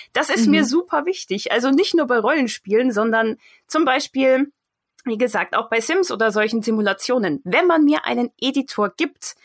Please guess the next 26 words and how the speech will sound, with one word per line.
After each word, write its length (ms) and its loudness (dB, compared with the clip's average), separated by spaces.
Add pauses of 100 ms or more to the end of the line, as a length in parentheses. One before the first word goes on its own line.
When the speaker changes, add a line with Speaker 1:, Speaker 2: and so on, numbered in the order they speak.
(220)
Speaker 1:
dann 240 2
werde 180 2
ich 140 -2
den 340 2
bis 220 -2
in 180 0
seine 240 0
Grenzen 440 0
ausreizen. 840 -2 (220)
Und 520 2
diese 220 -2
Grenzen 580 -2
sind 440 -2
bei 100 -4
der 120 -4
Boss 280 -4
Factory 560 -4 (400)
wirklich 560 -2
sehr, 320 -2
sehr, 300 0
sehr 280 0
weit 280 -4
gefasst. 580 -8 (440)
Also 200 0
du, 140 4
Speaker 2:
Mhm. 240 -4